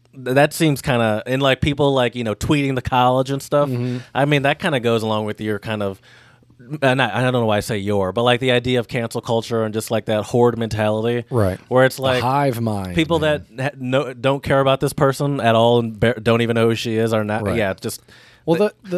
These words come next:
Speaker 2: the,
Speaker 1: and
Speaker 2: the
Speaker 1: it gets to the point where the college can't do anything. But I think she'll get into a different college. It's probably not the
Speaker 2: Right.
Speaker 1: one she wanted to go to.
Speaker 2: Yeah.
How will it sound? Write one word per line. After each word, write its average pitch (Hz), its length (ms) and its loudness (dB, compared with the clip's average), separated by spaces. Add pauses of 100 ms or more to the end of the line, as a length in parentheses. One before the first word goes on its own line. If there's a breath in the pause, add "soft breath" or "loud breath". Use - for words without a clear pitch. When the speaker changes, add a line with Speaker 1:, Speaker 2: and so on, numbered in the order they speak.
Speaker 2:
the, - 80 -14
Speaker 1:
and 143 80 4
Speaker 2:
the 165 60 4
Speaker 1:
it 160 60 0
gets 170 160 0
to 190 40 -2
the 175 80 0
point 165 240 0
where 139 140 -2
the 131 60 -4
college 135 400 -2
can't 139 320 -4
do 117 160 -2
anything. 95 340 -10
But 139 160 -2
I 151 100 0
think 202 300 -8 (120)
she'll - 180 -6
get 190 100 2
into 127 240 -2
a 107 80 -6 (360 loud breath)
different 104 280 -6
college. 92 360 -2
It's 117 120 -6
probably 127 240 2
not 120 80 4
the 87 60 0
Speaker 2:
Right. 117 100 0
Speaker 1:
one 110 80 -2
she - 100 -10
wanted 101 220 -4
to 95 60 -14
go 92 160 -2
to. 90 280 -8 (140)
Speaker 2:
Yeah. 101 320 -2